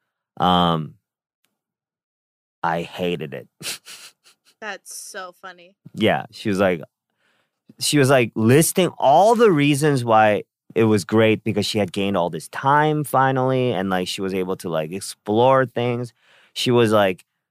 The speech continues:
Speaker 1: um, like, there was output instead of just input. And at the end, though, she was like, "But I fucking hated it."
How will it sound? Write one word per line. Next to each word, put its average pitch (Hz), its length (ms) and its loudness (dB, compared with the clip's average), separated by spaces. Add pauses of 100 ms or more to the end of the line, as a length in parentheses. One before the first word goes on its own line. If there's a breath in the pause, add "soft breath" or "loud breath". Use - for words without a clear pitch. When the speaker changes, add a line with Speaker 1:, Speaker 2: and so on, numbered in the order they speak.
(240)
Speaker 1:
um, 98 540 0
like, 95 300 -2
there 110 180 2
was 107 220 0 (120)
output 139 720 2
instead 110 340 0
of 104 80 -2
just 104 300 -6
input. 120 640 0 (540)
And 101 560 2 (800)
at 123 140 2
the 135 160 -4
end, 151 300 4
though, 92 220 4
she 113 160 -6
was 107 120 2
like, 95 220 0 (280)
"But 110 340 2 (1160)
I - 100 -10
fucking - 340 -8
hated 90 380 2
it." - 140 -6